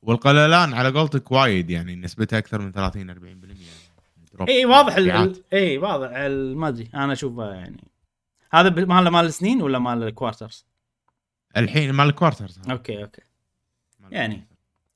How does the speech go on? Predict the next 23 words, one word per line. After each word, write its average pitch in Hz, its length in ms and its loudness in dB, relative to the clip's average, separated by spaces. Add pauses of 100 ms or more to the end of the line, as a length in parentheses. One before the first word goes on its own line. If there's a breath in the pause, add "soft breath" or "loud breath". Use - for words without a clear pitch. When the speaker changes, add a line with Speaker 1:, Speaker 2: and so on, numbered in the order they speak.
(880)
Speaker 2:
آه. 123 880 -6 (1500)
Speaker 1:
يعني 123 180 2
مثلًا 175 220 6
شهر 170 200 4
تسعة 185 340 0 (560)
السنة 170 300 2
اللي 160 120 2
فاتت 175 360 2
كانوا 151 240 0
بايعين 160 580 0 (200)
ثلاثمية 135 640 0
وثلاثة 131 480 0
وثمانين، 120 560 -4
الحين 160 440 -4
ثلاثمية 151 520 -2
أو 135 240 -2
ثلاثة 151 300 2
ب-، 107 360 -6 (280)
ثلاثة 151 260 0
مليون 143 320 2
وثمانمية 127 500 -4
ألف. 214 320 -4
Speaker 2:
إيه. 127 240 -6